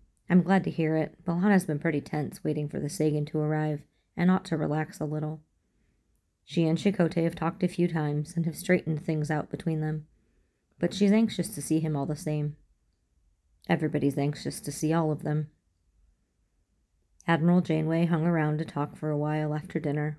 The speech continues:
waiting to see if they'd get here. She finally begged off at around nineteen thirty hours and went back to her house.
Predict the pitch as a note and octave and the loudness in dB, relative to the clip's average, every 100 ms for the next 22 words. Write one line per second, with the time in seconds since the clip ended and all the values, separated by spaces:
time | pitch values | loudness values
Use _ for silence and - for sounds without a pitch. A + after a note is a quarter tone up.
0 | - F3 E3+ D#3 C#3+ - C#3 C3 C#3+ C#3+ | 2 4 4 0 -4 -2 -2 -2 -4 -2
1 | E3 D#3 D3+ C#3+ - _ _ _ _ _ | -2 -2 -4 -6 -8 _ _ _ _ _
2 | _ _ _ _ _ _ _ _ _ _ | _ _ _ _ _ _ _ _ _ _
3 | _ _ _ - F#3 E3 E3 F3 F3+ - | _ _ _ -2 2 4 4 4 4 2
4 | D#3+ D#3 D3 D3 - D#3 D3+ C#3+ C#3+ C#3 | 0 0 -2 -2 -2 0 2 0 0 -4
5 | - D#3 C#3+ C#3+ D#3 C#3+ D3 D3 D3+ - | -2 -4 -2 0 0 0 0 -2 -6 -12
6 | - _ _ _ _ _ _ _ _ F3 | -18 _ _ _ _ _ _ _ _ 2
7 | E3 E3+ E3+ D#3 - D#3+ D3 D3 D3+ D3+ | 4 2 2 0 0 -2 0 -2 -4 -6
8 | D3+ - | -10 -16